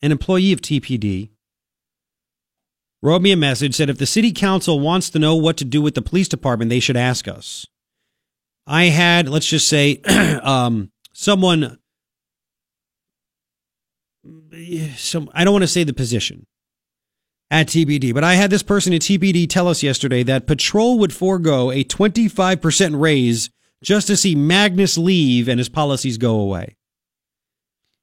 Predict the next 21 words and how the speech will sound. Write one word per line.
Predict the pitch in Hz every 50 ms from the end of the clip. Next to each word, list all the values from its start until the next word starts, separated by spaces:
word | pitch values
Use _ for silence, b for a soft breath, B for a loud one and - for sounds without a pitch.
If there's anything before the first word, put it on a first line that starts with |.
| _ _ _ _ _ _ _ _ _ _ _ _ _ _ _ _ _ _ _ _ _ _ _ _ _ _ _ _ _ _ -
So | - - 156
I |
replied | 147 143 139 - 151 151 131 117
back, | 104 139 123 104 - - _ _ _ _ _ _ _ _ _ _ _ _
and | - 120 123
I | 123 123 117
said, | - - 123 113
"I | 113 113
bet." | 104 107 135 175 208 202 - - - _ _ _ _ _ _ _ _ _ _ _ _ _ _ _ _ _
I | - 123 127
said, | - 147 131
"I | 131 131
can | - 156 147
only | 151 156 151
imagine. | 147 147 156 151 208 220 202 165 165 131 110 95 - _ _ _ _ _ _ _ _
I | - 123
can | 123 156 156
only | 160 170 180
imagine | 175 170 180 190 208 220 185 175 165 147
what, | 147 143 123 - -
uh, | 139 135 127 127 120 117 120